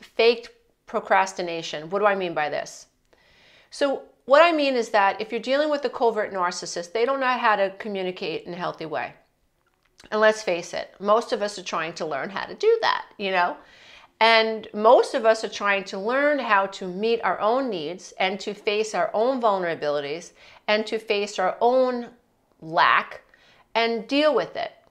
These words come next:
right? Because we recognize that each of us is a mirror to, to, to one another, and that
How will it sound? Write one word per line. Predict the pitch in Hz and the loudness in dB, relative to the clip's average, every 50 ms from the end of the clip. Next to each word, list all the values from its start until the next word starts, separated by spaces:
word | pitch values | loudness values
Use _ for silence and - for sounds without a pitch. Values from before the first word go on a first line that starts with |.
| _ _ _ _ _ _ _ - | _ _ _ _ _ _ _ -2
right? | 196 208 208 240 233 | 2 2 2 2 0
Because | 233 214 - 240 208 - | -4 -6 -6 -6 -6 -4
we | 226 214 | -4 -4
recognize | 196 190 220 226 269 269 - 254 214 214 208 190 190 185 185 190 185 | 0 2 2 2 2 0 -4 -6 -4 -2 -2 -2 -2 -2 -4 -6 -4
that | - 190 180 180 185 180 - - _ - | 0 0 2 2 2 0 -2 -8 _ -10
each | - 233 254 262 254 - | -6 -6 -6 -4 -4 -2
of | 240 226 180 185 | -2 0 2 4
us | 175 170 180 185 - - - - - | 4 4 4 0 -4 -12 -12 -12 -8
is | - 190 190 180 | -6 -4 -4 -4
a | 185 | -4
mirror | 180 185 190 196 185 180 175 175 | -6 -4 -4 -2 -2 -2 -2 -4
to, | 175 - 180 143 | -4 -6 -8 -10
to, | - - - - - 185 175 170 143 - _ - - | -10 -12 -12 -6 -4 -4 -4 -4 -8 -12 _ -20 -16
to | - - 175 170 165 160 151 - | -8 -8 -6 -6 -6 -8 -10 -8
one | 165 175 175 165 165 | -4 -2 -2 -2 -2
another, | 160 160 165 147 139 - - - - - _ _ _ - _ - - _ _ _ - - | -2 -2 -2 -2 -2 -2 -6 -8 -8 -16 _ _ _ -20 _ -20 -20 _ _ _ -2 0
and | 202 202 196 196 196 196 202 196 - _ _ _ _ _ _ _ - | 2 2 2 2 0 -4 -8 -10 -14 _ _ _ _ _ _ _ -10
that | - 170 208 196 190 190 185 185 185 - - - | 0 6 8 10 10 10 8 6 2 -8 -14 -16